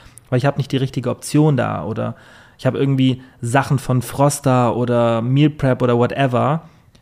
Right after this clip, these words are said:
und nehme sozusagen die Reibung raus durch eine eigene Entscheidung. Ja, da habe ich selber in der Hand, da kann ich selber diese Reibung rausnehmen, mir die Gewohnheit leichter machen, mir die bewusste Entscheidung leichter machen. Wenn ich aber einen Partner habe, der jeden Abend irgendwelche Snacks neben mir isst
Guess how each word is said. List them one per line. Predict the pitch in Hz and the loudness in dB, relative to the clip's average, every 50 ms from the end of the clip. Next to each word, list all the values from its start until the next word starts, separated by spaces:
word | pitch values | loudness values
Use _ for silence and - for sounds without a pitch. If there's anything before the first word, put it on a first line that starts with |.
| _ _ _ - | _ _ _ -4
und | - 131 131 131 123 - - | -2 0 0 -2 -2 -4 -4
nehme | 135 139 139 143 | 0 0 0 2
sozusagen | 127 143 135 - 135 127 127 120 | 2 0 -2 0 -2 -2 -2 -2
die | 120 123 | -2 -4
Reibung | 120 117 120 127 143 175 170 170 143 131 | -2 0 2 2 2 2 2 2 0 0
raus | 120 117 113 113 113 131 160 180 - - - - - _ - | 0 0 0 0 0 0 0 -2 -4 -10 -16 -20 -20 _ -2
durch | - 139 123 | -2 -2 0
eine | 143 135 - - | 0 -4 -4 -4
eigene | - 135 143 160 160 165 151 | -4 -2 0 0 0 0 -2
Entscheidung. | 123 123 - - 139 139 147 165 170 147 131 120 127 156 185 208 - _ _ _ _ _ _ _ _ - | -2 -4 -6 -4 -4 -4 -2 -2 -2 -2 -2 -2 0 -2 -2 -4 -6 _ _ _ _ _ _ _ _ -6
Ja, | 113 117 135 151 | -2 0 0 2
da | 156 | 2
habe | 131 123 | 0 0
ich | 120 - | -2 -4
selber | - - 143 160 156 151 | -2 0 2 2 2 0
in | 139 | -2
der | 127 117 110 110 | -2 -4 -4 -2
Hand, | 139 156 180 - | -2 -2 -2 -4
da | 127 | -2
kann | 131 131 | -2 -2
ich | 127 120 | -2 0
selber | 117 139 147 165 160 | 2 2 4 4 2
diese | 139 135 120 127 117 110 | 2 0 -4 -4 -6 -4
Reibung | 117 117 117 143 160 151 143 131 | -4 -4 -2 -2 0 0 0 0
rausnehmen, | 117 117 135 160 160 - 190 185 170 | 2 2 2 0 0 -2 -4 -4 -4
mir | 139 120 | -4 -6
die | 123 | -6
Gewohnheit | 110 117 110 120 120 113 110 104 | -6 -4 -2 -2 0 -2 -2 -2
leichter | 110 110 113 123 131 135 - - | -2 -2 0 0 0 -2 -2 -2
machen, | 156 160 156 151 139 | -2 -2 -2 -2 -4
mir | 127 113 | -4 -4
die | 113 | -4
bewusste | 107 113 110 110 110 - - | -4 -4 -4 -4 -6 -8 -8
Entscheidung | - 113 - - 127 131 143 147 | -8 -6 -2 0 2 2 2 2
leichter | 139 139 135 - 147 | 0 0 -2 -2 -2
machen. | 147 147 143 - 175 170 - - - - - - - - - - | -2 -2 -2 -4 -4 -4 -6 -14 -20 -20 -20 -20 -20 -20 -16 -6
Wenn | - 131 165 196 | 0 2 4 4
ich | 214 190 180 | 4 4 2
aber | 147 | 0
einen | 139 131 | 0 -2
Partner | 131 - 165 175 180 175 156 135 | -2 -2 -4 -4 -2 -2 -2 -4
habe, | 123 120 120 - | -2 -2 -4 -4
der | - 120 | -4 -4
jeden | 117 113 117 151 185 202 208 220 196 - - | -4 -2 -2 -2 -2 -2 -2 -2 -4 -4 -4
Abend | 151 143 151 165 151 147 147 143 - | -2 0 0 0 0 -2 -4 -4 -4
irgendwelche | 131 131 131 131 123 - 120 | -4 -4 -4 -4 -4 -6 -8
Snacks | - - 127 135 147 147 - - 143 | -8 -4 -2 -2 -2 -2 -4 -6 -6
neben | 127 117 107 107 107 | -4 -4 -4 -4 -4
mir | 107 104 - | -4 -4 -4
isst | 110 135 170 170 - - | -2 -2 -4 -4 -6 -14